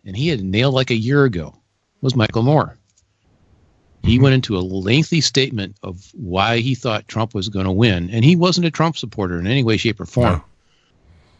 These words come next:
Speaker 1: And he nailed it. He nailed the segment of the population that decided this election. And it's not the ones standing out of the corner screaming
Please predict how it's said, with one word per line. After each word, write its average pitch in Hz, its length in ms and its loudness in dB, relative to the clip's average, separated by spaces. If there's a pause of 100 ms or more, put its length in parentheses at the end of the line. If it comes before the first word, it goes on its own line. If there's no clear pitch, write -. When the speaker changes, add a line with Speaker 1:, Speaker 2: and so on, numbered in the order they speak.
(1500)
Speaker 1:
And 113 600 0 (440)
he 190 240 2
nailed 180 360 2
it. - 100 -10
He 135 160 -2
nailed 127 500 0 (100)
the 95 360 -4
segment 123 500 -2
of 139 80 -2
the 123 80 -8
population 104 640 -2
that 101 140 -4
decided 90 480 -2
this 87 180 -6
election. 92 440 -4
And 85 120 -4
it's 110 160 -4
not 139 180 0
the 151 60 2
ones 139 240 2
standing 127 360 0
out 123 140 0
of 120 60 -4
the 117 60 -6
corner 113 340 -2
screaming 120 720 2